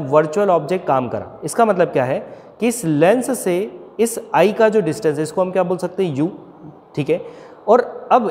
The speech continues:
इस वर्चुअल ऑब्जेक्ट की जो इमेज बन रही है, रे क्या हो गई, यहाँ से देखिए डाइवर्ज हुई, तो इसकी जो इमेज बन रही है वो कहाँ पर बन रही है, आई डैश पर। तो इस लेंस से, मतलब कि ओ टू से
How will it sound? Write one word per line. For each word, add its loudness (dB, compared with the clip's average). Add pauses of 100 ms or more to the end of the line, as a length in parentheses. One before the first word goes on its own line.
इस -2
वर्चुअल 2
ऑब्जेक्ट 0
की -2
जो -2
इमेज 2
बन 2
रही -2
है, -8
रे 2
क्या 4
हो 4
गई, 0
यहाँ 2
से -6
देखिए 0
डाइवर्ज 2
हुई, -2
तो -4
इसकी -6
जो -2
इमेज 0
बन 2
रही -2
है 2
वो 2
कहाँ 0
पर 0
बन 2
रही 2
है, 4
आई 2
डैश 0
पर। -12 (340)
तो 2
इस -2
लेंस 2
से, 2
मतलब -2
कि -6
ओ 4
टू 0
से 0